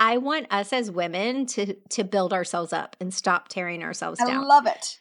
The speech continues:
Speaker 2: I love it. It depends on the day. There are days where I think my superpower is actually just getting food on the table. With three kids, things are often chaos, and sometimes that's all, you just do your best. But over the years, particularly with the pediatrician mom, I think that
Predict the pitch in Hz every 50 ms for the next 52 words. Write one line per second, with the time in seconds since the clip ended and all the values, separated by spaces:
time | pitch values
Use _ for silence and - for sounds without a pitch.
0 | _ _ _ - 254 247 247 247 254 262 262 240 214 - - - 254 233 254 240
1 | 294 320 349 349 349 370 359 370 381 330 262 254 220 202 202 220 269 262 240 240
2 | 240 240 240 240 - 233 233 254 262 254 262 240 220 226 233 240 240 226 226 226
3 | 220 - 240 220 214 - - 226 220 220 214 214 208 196 202 202 - 233 226 202
4 | 214 208 - - 220 214 208 208 202 - - 233 226 220 214 214 208 208 202 -
5 | 208 196 190 190 240 285 294 - - 240 233 240 - 277 269 247 247 247 240 254
6 | 254 240 220 - 262 240 233 240 233 - - - 233 233 - 254 233 233 - -
7 | 220 208 214 208 247 330 370 339 - - - 247 220 214 214 208 202 - _ -
8 | 233 220 220 254 285 302 285 285 277 277 339 330 339 330 294 247 240 262 220 -
9 | 214 208 - 269 262 277 247 233 214 233 - - - - - 302 349 392 453 427
10 | 320 294 254 233 240 226 226 233 247 262 254 247 - - 302 262 330 339 - 339
11 | 320 302 294 277 262 247 214 220 214 202 - 208 - - 226 226 220 220 - -
12 | 220 - - 214 202 196 202 208 208 208 202 202 202 214 208 - 285 269 262 254
13 | 247 226 208